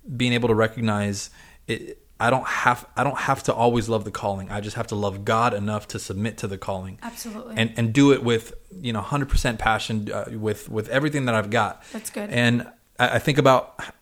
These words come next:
Speaker 1: I think about Moses, when Moses was, you know, leading the people of Israel, God's people.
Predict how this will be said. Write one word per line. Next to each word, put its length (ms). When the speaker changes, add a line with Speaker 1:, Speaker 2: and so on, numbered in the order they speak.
Speaker 1:
I 40
think 160
about 180
Moses, 600
when 160
Moses 600
was, 420
you 140
know, 200
leading 580
the 80
people 300
of 80
Israel, 300
God's 320
people. 420